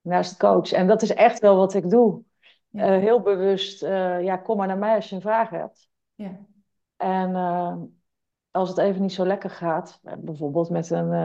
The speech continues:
Speaker 1: complexe verzuimzaak of, eh, of een, eh, systeem voor, nou, weet ik het wat voor vragen, allerlei soorten
Speaker 2: Ja.
Speaker 1: vragen. Ik ben eigenlijk altijd alleen maar aan het coachen.
Speaker 2: Ja, ja, ja. En, en op het moment dat ze niet komen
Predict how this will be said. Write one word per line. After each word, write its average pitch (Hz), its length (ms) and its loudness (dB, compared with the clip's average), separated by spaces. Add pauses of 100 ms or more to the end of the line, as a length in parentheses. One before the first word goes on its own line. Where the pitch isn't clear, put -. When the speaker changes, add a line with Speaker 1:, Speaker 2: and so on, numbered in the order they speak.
Speaker 1:
complexe 170 760 0
verzuimzaak 165 840 2
of, 156 220 -8
eh, 160 440 0 (840)
of 165 360 -6
een, 170 240 0
eh, 160 380 -4 (720)
systeem - 760 0
voor, 170 240 2
nou, 156 140 2
weet 160 180 -2
ik 214 100 -6
het 190 80 -8
wat 175 160 -4
voor 175 100 -8
vragen, 165 260 2
allerlei 196 260 4
soorten 170 300 -8
Speaker 2:
Ja. 196 60 -8
Speaker 1:
vragen. 165 460 -2 (580)
Ik - 240 -8
ben 170 160 2
eigenlijk 185 380 2
altijd 202 300 2
alleen 185 200 4
maar 185 100 -2
aan 208 60 -2
het - 60 -14
coachen. 269 680 0 (180)
Speaker 2:
Ja, 220 160 -4
ja, 208 320 -4 (340)
ja. 196 120 -14 (280)
En, 220 440 -6
en 214 200 -8
op - 80 -20
het 254 80 -6
moment 214 260 -2
dat 208 100 -6
ze - 120 -2
niet 214 320 6
komen 170 640 -10